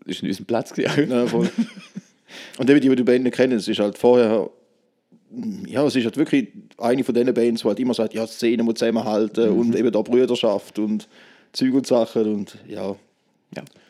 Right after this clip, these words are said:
Speaker 1: Das sind so Sachen, wo ich so, „Ah, fick dich.“ Das ist, äh, wirklich so ein bisschen etwas gestorben. Also, never meet your heroes und es
Speaker 2: Ja,
Speaker 1: stimmt
Speaker 2: stimmt
Speaker 1: aber schon
Speaker 2: eigentlich, ja.
Speaker 1: ein bisschen, ja.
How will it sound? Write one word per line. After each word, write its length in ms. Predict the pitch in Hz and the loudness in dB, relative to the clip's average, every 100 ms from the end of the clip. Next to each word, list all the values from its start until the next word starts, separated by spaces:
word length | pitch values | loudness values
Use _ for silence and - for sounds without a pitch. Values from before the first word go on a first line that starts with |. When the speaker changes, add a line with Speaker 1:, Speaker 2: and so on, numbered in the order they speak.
| - - - _ - | -20 -20 -20 _ -10
Speaker 1:
Das 100 | - | -6
sind 80 | 92 | -4
so 40 | |
Sachen, 280 | 90 92 95 | -2 -4 -4
wo 60 | 92 | -4
ich 80 | 87 | -4
so, 140 | 90 - | -6 -8
„Ah, 220 | - 87 - - _ _ _ | -8 -8 -10 -16 _ _ _
fick 240 | - - - | -20 -20 -16
dich.“ 260 | - 156 | -6 0
Das 140 | - 120 | 2 4
ist, 120 | 123 | 6
äh, 240 | 131 180 | 6 6
wirklich 200 | 220 180 | 6 4
so 60 | 190 | 2
ein 80 | - | 0
bisschen 240 | 180 - | -2 -2
etwas 120 | - - | -4 -6
gestorben. 300 | - 131 170 | -4 -2 0
Also, 140 | 123 107 95 - | 2 0 -2 -6
never 320 | 117 117 127 113 - | -2 0 2 -2 -4
meet 400 | - 107 113 - | -6 -4 -4 -4
your 140 | 110 101 | -4 -2
heroes 480 | 98 120 110 101 - | -2 -2 -2 -2 -6
und 120 | 98 | -10
es 120 | - | -4
Speaker 2:
Ja, 200 | 110 131 | 2 4
Speaker 1:
stimmt 240 | 131 110 123 | 4 2 2
Speaker 2:
stimmt 80 | |
Speaker 1:
aber 80 | 107 | 4
schon 100 | 110 | 4
Speaker 2:
eigentlich, 120 | 113 107 | 4 2
ja. 60 | |
Speaker 1:
ein 80 | 110 | -2
bisschen, 400 | - 95 - 92 | -6 -8 -4 -4
ja. 140 | 90 | -4